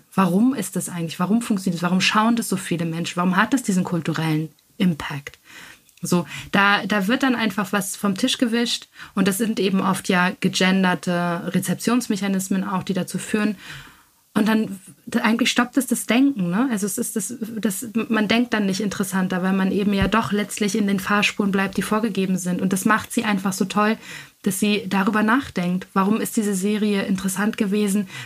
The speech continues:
Was war an dieser Serie radikal? Was war an dieser Serie neu? Warum hat sich das neu angefühlt? Und das, ähm,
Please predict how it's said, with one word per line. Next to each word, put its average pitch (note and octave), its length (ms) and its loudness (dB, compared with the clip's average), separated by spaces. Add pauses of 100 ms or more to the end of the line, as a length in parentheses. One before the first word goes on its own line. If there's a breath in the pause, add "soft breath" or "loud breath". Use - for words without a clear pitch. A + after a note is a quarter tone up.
Was G3 220 2
war G#3+ 80 6
an G#3 80 4
dieser G3 180 2
Serie F#3+ 360 2
radikal? F#3+ 760 0
Was G3+ 140 -2
war G#3 60 2
an F#3+ 100 4
dieser F#3+ 180 2
Serie F#3+ 440 2
neu? F3+ 580 2 (460 loud breath)
Warum G3 220 2
hat G3 160 0
sich F#3+ 100 -4
das F#3+ 160 -4
neu F#3 220 4
angefühlt? B3 840 0 (540 loud breath)
Und F#3 140 2
das, - 260 -4
ähm, F#3 320 2